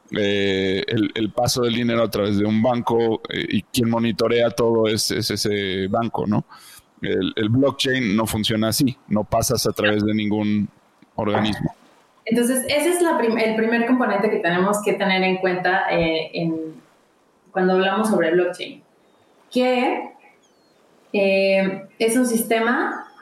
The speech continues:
Speaker 2: bueno, al menos en el paper, este, donde se describía el protocolo de Bitcoin, también tenemos que saber que el blockchain se puede usar para cosas súper distintas. También lo podría usar el, el gobierno de China para espiar a todos y que quede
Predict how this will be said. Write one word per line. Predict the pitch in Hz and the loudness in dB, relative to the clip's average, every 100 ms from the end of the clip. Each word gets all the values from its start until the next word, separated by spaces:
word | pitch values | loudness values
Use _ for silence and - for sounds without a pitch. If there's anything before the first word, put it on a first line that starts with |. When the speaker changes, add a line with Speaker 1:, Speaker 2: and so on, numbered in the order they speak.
| - - _ _ - | -20 -20 _ _ -4
Speaker 2:
bueno, | 196 196 | 0 2
al | 202 | 2
menos | 220 220 | 2 2
en | 220 | 2
el | 185 180 | 2 0
paper, | 202 196 202 196 180 | 2 0 2 0 0
este, | 180 - 180 - - | -2 0 -2 -4 -4
donde | 185 180 | -2 0
se | 180 | 2
describía | 180 180 196 196 208 | 0 2 2 2 2
el | 208 | 2
protocolo | 185 185 180 190 185 | 0 0 2 2 2
de | 165 | 2
Bitcoin, | 180 180 185 202 214 | 0 0 0 0 0
también | 165 170 | 0 2
tenemos | 180 180 180 | 2 0 0
que | |
saber | 180 175 170 | 0 0 0
que | 170 - | -2 -2
el | 175 180 | 0 2
blockchain | 196 202 214 | 2 2 0
se | 196 | 0
puede | 190 180 | 2 2
usar | 185 180 | 2 0
para | 185 170 | 0 0
cosas | 180 180 180 | 0 0 0
súper | 226 214 | 0 0
distintas. | 180 170 180 175 185 - - - - | 0 -2 -2 0 -2 -2 -10 -20 -6
También | 220 233 | 0 0
lo | 254 | 0
podría | 240 208 208 | 0 0 0
usar | 208 220 | 0 2
el, | 226 226 - | 2 0 -2
el | 190 185 | 0 2
gobierno | 185 196 196 | 2 2 2
de | 180 | 0
China | - 185 190 | 0 0 0
para | - | 0
espiar | 160 180 175 | -2 0 0
a | 175 | 2
todos | 170 170 | 2 2
y | 180 | 0
que | 165 - | -4 -6
quede | 185 185 185 185 | -2 0 0 -2